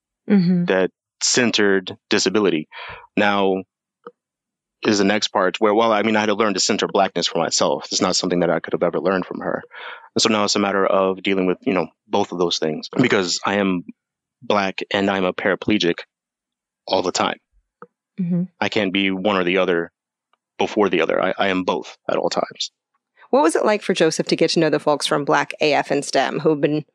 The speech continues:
Speaker 1: personally making my timelines one million percent better since they launched Black Birders Week in late May? How did you become introduced to them? What was that like for you?
Speaker 2: M-, it is, this, this whole thing, I,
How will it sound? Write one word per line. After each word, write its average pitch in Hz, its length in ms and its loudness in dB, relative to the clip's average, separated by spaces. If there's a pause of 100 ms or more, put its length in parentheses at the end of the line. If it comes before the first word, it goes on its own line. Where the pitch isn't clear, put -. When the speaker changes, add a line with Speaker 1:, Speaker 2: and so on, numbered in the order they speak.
(120)
Speaker 1:
personally 160 640 0
making 160 600 0
my 160 280 0
timelines 147 720 -2
one 156 360 0
million 151 340 2
percent 160 360 -2
better 147 240 2
since 156 260 -4
they 156 120 0
launched 151 360 0
Black 143 260 0
Birders 151 340 0
Week - 180 -4
in 143 140 -2
late 139 160 0
May? - 300 -2 (460)
How 196 120 2
did 202 100 2
you 208 80 -2
become 185 320 2
introduced 160 440 -2
to 170 80 0
them? 156 340 0 (200)
What 180 120 2
was 196 80 0
that 180 140 2
like 160 160 0
for - 100 -2
you? 160 200 0 (1160)
Speaker 2:
M-, 123 140 4
it 131 320 2
is, 117 840 0 (500)
this, 135 240 2
this 131 240 2
whole 131 220 2
thing, 113 280 0
I, 143 200 2